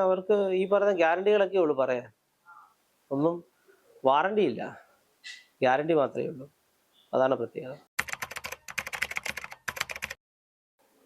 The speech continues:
ഇനിയും സാധ്യതയുണ്ട്. കണ്ടില്ലേ പ്രധാനപ്പെട്ട, ഏഹ്, എന്താണെന്നത്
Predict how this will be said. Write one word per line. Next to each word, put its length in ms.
ഇനിയും 260
സാധ്യതയുണ്ട്. 500
കണ്ടില്ലേ 360
പ്രധാനപ്പെട്ട, 460
ഏഹ്, 320
എന്താണെന്നത് 500